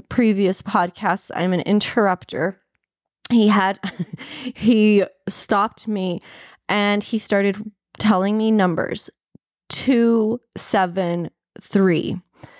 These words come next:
And I was repeating them back to him. And he corrected me at first, 'cause at first I thought he said two, a different number, and three. And he corrected me and he wrote them in front of me, two, seven, three. And he thanked me.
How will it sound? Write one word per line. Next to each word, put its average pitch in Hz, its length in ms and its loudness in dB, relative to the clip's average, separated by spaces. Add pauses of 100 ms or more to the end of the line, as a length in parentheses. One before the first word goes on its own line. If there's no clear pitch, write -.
(280)
And 208 200 2
I 196 120 2
was 202 200 -2
repeating 233 540 0
them 240 160 2
back 180 300 0
to - 120 -10
him. 180 100 -6
And 160 100 -8
he 214 260 2
corrected 294 580 0
me 220 100 -2
at 151 120 -4
first, 180 340 -2
'cause 196 120 -2
at 147 120 0
first 220 420 -2
I 196 100 0
thought 185 240 0
he 190 100 -6
said 180 280 -2
two, 196 540 4 (500)
a 190 100 0
different 185 400 -2
number, 226 260 2
and 233 220 0
three. 233 240 0
And 190 80 2
he 202 100 4
corrected 208 720 -2
me 185 180 -4
and 180 80 -2
he 175 60 0
wrote 180 360 -2
them 220 140 0
in 202 120 2
front 175 240 -2
of 170 40 -4
me, 170 240 -10 (100)
two, 226 720 2
seven, 185 720 -4
three. 170 580 -2 (880)
And 208 560 2 (320)
he - 240 0
thanked 269 520 -2
me. 180 320 -4